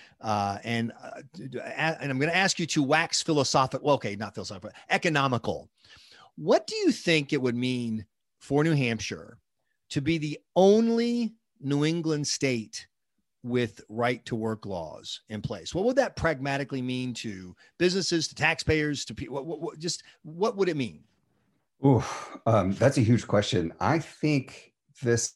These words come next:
Speaker 2: is probably the biggest economic issue on the agenda for the legislature this session. Meaning, if this bill is passed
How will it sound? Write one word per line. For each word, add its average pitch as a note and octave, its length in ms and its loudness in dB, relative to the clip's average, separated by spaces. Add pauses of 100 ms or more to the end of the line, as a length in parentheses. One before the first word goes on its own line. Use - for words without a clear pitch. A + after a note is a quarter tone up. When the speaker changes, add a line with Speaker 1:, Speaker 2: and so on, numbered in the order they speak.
Speaker 2:
is G2 240 0
probably B2 540 -2
the F#2 200 -6
biggest G#2 520 -2
economic F2+ 800 -6 (120)
issue F2+ 540 -4 (180)
on E2 240 -8
the E2 140 -4
agenda E2+ 360 -6
for - 120 -12
the D#2+ 100 -6
legislature D#2+ 540 -8
this D2+ 180 -10
session. - 580 -8 (720)
Meaning, G#2 560 4 (360)
if G2+ 320 0
this D#3 180 2
bill G#3 280 0
is B2+ 120 0
passed - 880 -8